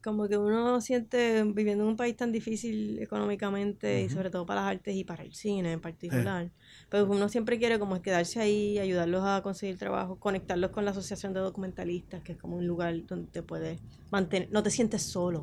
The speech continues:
Speaker 2: Claro, que,
Speaker 1: Tienes una
Speaker 2: que, que por
Speaker 1: familia.
Speaker 2: algún lado puedas ar-,
Speaker 1: Puedes
Speaker 2: eh,
Speaker 1: preguntar.
Speaker 2: agarrar.
Speaker 1: Nosotros tenemos un chat de WhatsApp que eso es como que, "Oye, ¿alguien tiene el teléfono de Caribbean Cinemas?" O, "¿Cuánto cuesta tal cosa?" O alguien, ¿me entiendes? Y, y de momento tú sientes comunidad, porque tú sabes que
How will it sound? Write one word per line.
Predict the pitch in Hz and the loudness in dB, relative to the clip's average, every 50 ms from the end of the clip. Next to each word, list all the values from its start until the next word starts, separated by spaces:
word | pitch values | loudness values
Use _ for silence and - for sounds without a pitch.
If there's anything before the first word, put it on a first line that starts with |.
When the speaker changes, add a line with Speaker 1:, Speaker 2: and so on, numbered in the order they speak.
| - - | -4 2
Speaker 2:
Claro, | - 135 139 143 131 123 | 4 6 8 8 8 6
que, | 131 - | 6 4
Speaker 1:
Tienes | 202 202 202 | 4 6 8
una | 220 220 214 | 8 8 8
Speaker 2:
que, | 214 | 8
que | |
por | 220 220 196 | 8 6 6
Speaker 1:
familia. | 196 - - 196 190 190 | 8 8 8 8 10 10
Speaker 2:
algún | 185 175 156 156 | 10 10 10 10
lado | 165 175 175 175 | 12 10 10 8
puedas | 160 143 143 139 143 143 143 | 8 8 8 8 6 4 2
ar-, | - | 4
Speaker 1:
Puedes | - 233 233 226 | 6 8 8 8
Speaker 2:
eh, | 220 - | 10 10
Speaker 1:
preguntar. | 277 277 277 254 233 208 196 | 10 10 12 10 8 6 4
Speaker 2:
agarrar. | 180 180 185 | 2 2 2
Speaker 1:
Nosotros | 165 160 226 226 220 | 4 6 6 6 6
tenemos | 269 269 269 269 269 | 6 6 6 8 8
un | 269 269 269 262 262 262 240 | 8 8 6 6 6 4 2
chat | - - 277 262 254 233 | 2 4 6 6 6 8
de | 240 262 | 8 8
WhatsApp | 254 254 247 220 254 294 302 294 - | 8 8 8 6 6 4 4 4 0
que | - 226 214 208 208 | 0 2 4 6 6
eso | 208 - - | 4 4 0
es | 240 - | -2 0
como | 262 240 220 214 | 2 2 4 4
que, | 214 196 190 190 | 4 4 4 4
"Oye, | 285 381 480 453 | 6 6 6 6
¿alguien | 415 392 403 392 370 | 6 6 6 4 4
tiene | - 427 427 | 4 2 2
el | 392 | 4
teléfono | - 415 415 403 - 415 415 403 415 403 | 4 4 4 4 4 2 4 4 4 4
de | 370 392 392 381 359 - | 4 4 4 4 2 2
Caribbean | - - - 381 392 392 370 | 2 2 2 4 2 2 2
Cinemas?" | - 427 415 381 294 196 180 185 | 2 4 4 4 4 4 4 4
O, | 214 220 214 202 185 - - - - - - - - - - - | 4 4 4 4 2 0 -6 -10 -12 -12 -12 -12 -12 -12 -10 0
"¿Cuánto | - 262 277 311 - 440 | 2 4 4 4 2 2
cuesta | - 427 427 415 427 427 403 - | 4 4 4 4 4 2 4 6
tal | 320 330 339 339 | 6 4 4 4
cosa?" | - 320 269 240 254 - 202 185 - - | 4 6 6 6 6 4 4 4 4 4
O | 226 226 220 226 | 2 2 4 4
alguien, | 240 262 277 415 427 415 - - | 4 4 4 2 0 0 -2 -2
¿me | 208 226 | 0 0
entiendes? | 233 226 311 277 240 208 208 | 2 4 4 4 6 6 6
Y, | 226 | 6
y | 208 226 | 4 6
de | 226 226 | 6 6
momento | 220 220 220 220 - - 294 285 277 - | 8 8 6 6 4 4 2 2 2 0
tú | - - 233 | -2 -4 -4
sientes | - - 277 247 285 - | -2 -2 0 0 0 0
comunidad, | - 285 254 240 220 202 190 180 170 | 0 0 2 2 2 2 2 2 0
porque | - 180 185 180 | -2 -4 -4 -4
tú | 175 208 | -4 -4
sabes | - 269 262 262 254 240 214 | 0 2 4 6 4 4 2
que | - - 214 202 190 185 180 175 160 | -2 -4 -2 0 2 2 2 0 -2